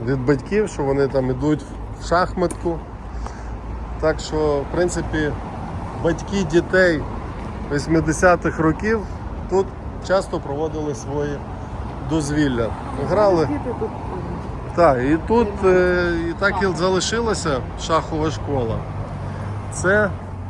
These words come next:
Speaker 1: така непарна сторона цих,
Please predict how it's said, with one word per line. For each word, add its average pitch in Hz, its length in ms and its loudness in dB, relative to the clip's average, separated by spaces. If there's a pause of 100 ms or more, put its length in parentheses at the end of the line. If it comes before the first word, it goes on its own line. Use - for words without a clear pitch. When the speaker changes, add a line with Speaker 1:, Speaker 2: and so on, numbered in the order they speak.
(1120)
Speaker 1:
така 147 300 -2
непарна 143 640 4
сторона 143 580 -4 (560)
цих, 131 220 -4